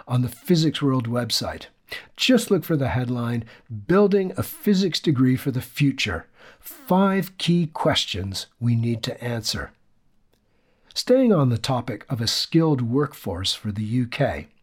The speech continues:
the freelance science writer Laura Hiscott has written an article for Physics World that looks at four recommendations made by the House of Lords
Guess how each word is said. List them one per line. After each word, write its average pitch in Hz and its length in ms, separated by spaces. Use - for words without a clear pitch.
the 151 80
freelance 214 680
science 151 460
writer 123 280
Laura 151 500
Hiscott - 680
has 120 180
written 156 340
an 139 140
article 135 400
for - 160
Physics 139 520
World 104 440
that - 180
looks 208 400
at 135 120
four 208 520
recommendations 143 1200
made 135 360
by 123 160
the 98 260
House 208 240
of 139 140
Lords 120 500